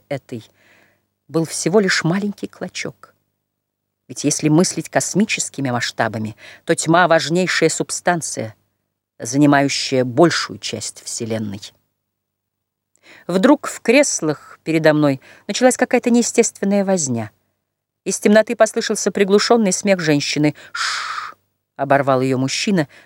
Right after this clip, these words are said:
и движение прекратилось. Зрителей было мало. Произошло это в тот момент, когда музыка всей мощью,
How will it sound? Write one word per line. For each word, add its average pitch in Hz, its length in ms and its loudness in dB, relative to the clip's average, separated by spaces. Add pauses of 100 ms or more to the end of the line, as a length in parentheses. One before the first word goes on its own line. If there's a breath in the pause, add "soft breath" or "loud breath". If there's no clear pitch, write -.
и 160 60 -10
движение 165 420 2
прекратилось. - 880 -10 (960)
Зрителей 262 400 4
было 269 180 6
мало. 143 380 2 (340 soft breath)
Произошло 202 540 2
это 185 220 -2
в - 80 -8
тот - 180 0
момент, 208 340 2
когда 185 260 4
музыка 196 380 -2
всей 214 260 2
мощью, 208 520 4